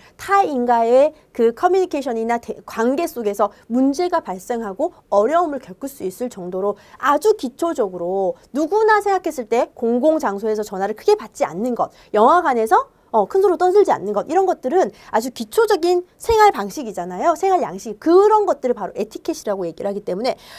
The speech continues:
법적 구속력을 가지지는 않지만 대인관계,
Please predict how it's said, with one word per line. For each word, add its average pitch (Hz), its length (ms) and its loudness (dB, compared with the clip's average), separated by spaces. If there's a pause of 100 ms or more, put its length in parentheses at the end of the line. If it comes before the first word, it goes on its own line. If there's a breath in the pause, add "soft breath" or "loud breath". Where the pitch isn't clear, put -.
(280 loud breath)
법적 381 540 4
구속력을 320 520 2
가지지는 285 580 -4
않지만 196 640 -4 (280 soft breath)
대인관계, 330 840 4